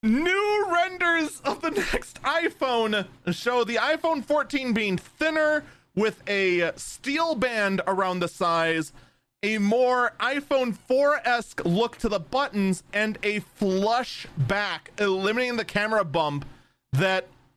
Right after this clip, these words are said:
Apple has pretty much blighted the entire world with, much like the Notch.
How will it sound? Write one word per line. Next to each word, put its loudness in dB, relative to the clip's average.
Apple 2
has 2
pretty 0
much 0
blighted 2
the 0
entire 0
world 2
with, 0
much 2
like 0
the 0
Notch. -2